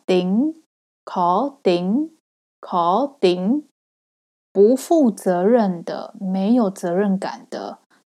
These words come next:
叫做 vô trách nhiệm，vô trách nhiệm 或是 thiếu trách nhiệm。我这边介绍一下 vô跟 thiếu 的差异哦，只有一点点的差别而已。vô就是无，就是完全是零的那种。那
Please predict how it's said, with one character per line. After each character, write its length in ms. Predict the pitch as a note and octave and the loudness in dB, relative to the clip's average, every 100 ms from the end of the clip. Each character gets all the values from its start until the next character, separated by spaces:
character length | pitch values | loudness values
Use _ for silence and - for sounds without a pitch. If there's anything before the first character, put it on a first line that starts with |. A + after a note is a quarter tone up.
| - | -8
叫 200 | F#3 F3 | -6 -4
做 320 | F3+ B1+ - _ _ - | -4 -8 -12 _ _ -10
vô 680 | G#3 A3 G#3+ G#3 G#3 A3 G3 | -4 0 2 4 0 -2 -4
trách 220 | C#4 D4 - _ | -2 -2 -6 _
nhiệm，vô 1300 | F#3 E3+ D3 - - _ _ _ - G3 G3 G3 G3 | -8 -8 -10 -16 -20 _ _ _ -4 4 6 6 2
trách 300 | G3 C4+ C#4 - | 0 -4 -4 -6
nhiệm 280 | F#3+ C3+ A#2 | -8 -8 -10
或 100 | - | -8
是 300 | F3+ F3+ D#3 _ | -8 -8 -12 _
thiếu 460 | - F#3 F3 G#3 C4 | -6 -2 0 0 -2
trách 220 | - D4 D4 | -4 -6 -4
nhiệm。 400 | G#3+ F3+ D3+ A3+ - _ _ _ _ - | -6 -6 -6 -12 -16 _ _ _ _ -8
我 100 | F3 | -4
这 80 | |
边 140 | C#4 D#4+ | 0 0
介 180 | D#4+ C#4 | 2 2
绍 220 | C4+ G3+ | 2 0
一 40 | |
下 300 | G3+ G3+ G#3+ A3+ | 0 -4 -6 -6
vô 280 | G#3+ G#3+ G#3 | 0 2 2
跟 220 | G#3 A3 | 0 -2
thiếu 300 | - - E3 | -4 -6 -4
的 140 | F#3 | -4
差 400 | F#3+ - G#3+ G3+ G3 | -6 -10 -10 -10 -4
异 200 | G3+ D#3+ | -2 -2
哦， 160 | D#3+ | -8
只 160 | F#3+ D4+ | -8 -6
有 60 | - | -2
一 80 | |
点 180 | D4+ A#3 | 0 2
点 140 | G#3+ F3 | 2 -2
的 80 | |
差 240 | F#3+ - G3 | -6 -6 -8
别 200 | G3 - | -8 -10
而 80 | - | -12
已。 100 | - - | -16 -6
vô 300 | A3+ B3+ C4 | 2 4 4
就 100 | B3+ | 2
是 240 | - - - | -2 -6 -4
无， 240 | - D#4+ | -2 -2
就 100 | F#3+ | -4
是 220 | A3+ A#3+ - | -4 -4 -2
完 220 | F#3+ G3 | -2 -2
全 160 | G#3 F#3 | -6 -4
是 100 | G#3+ | -2
零 380 | F#3+ F#3 G3 | 0 -2 -2
的 80 | G3 | -2
那 160 | F#3 F3+ | -2 -6
种。 220 | - A#3 _ - _ - | -10 -14 _ -20 _ -2
那 140 | B3+ | -2